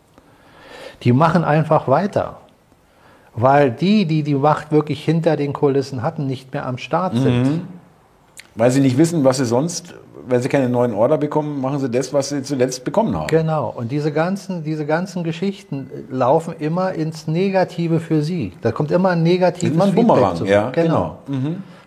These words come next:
Speaker 1: Das heißt, jene Kraft, die Böses schafft, doch am, äh, Böses will, doch am Ende Gutes schafft. Goethe nochmal
Speaker 2: Mhm.
Speaker 1: zitiert, ja,
Speaker 2: Mhm.
Speaker 1: im simplen, äh, Weg. Das, was wir hier wahrnehmen, ist aus meiner Sicht genau das.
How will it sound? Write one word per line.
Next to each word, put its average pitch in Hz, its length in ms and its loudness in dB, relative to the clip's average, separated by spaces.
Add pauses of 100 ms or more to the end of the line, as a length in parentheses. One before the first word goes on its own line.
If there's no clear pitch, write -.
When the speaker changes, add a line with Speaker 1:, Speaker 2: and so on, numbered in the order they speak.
Speaker 1:
Das 120 160 -2
heißt, 143 320 0
jene 175 280 0
Kraft, 165 440 -2
die 151 100 -4
Böses 151 460 -2
schafft, 175 340 -4
doch 143 160 0
am, 139 160 -2
äh, 135 420 0
Böses 156 520 2
will, 160 100 4
doch 156 180 2
am 135 120 -4
Ende 147 260 0
Gutes 160 300 -2
schafft. - 360 -4 (280)
Goethe 151 320 4
nochmal 123 380 2
Speaker 2:
Mhm. 151 40 4
Speaker 1:
zitiert, 151 540 0
ja, 143 160 2
Speaker 2:
Mhm. 143 100 2
Speaker 1:
im 185 160 0 (1700)
simplen, 110 640 2
äh, 101 560 -2
Weg. 101 300 -4 (760)
Das, 123 560 2
was 147 200 4
wir 135 100 6
hier 147 300 4
wahrnehmen, 165 520 4
ist 139 140 -2
aus 131 160 0
meiner 160 320 0
Sicht 160 200 -4
genau 143 340 0
das. 113 360 -2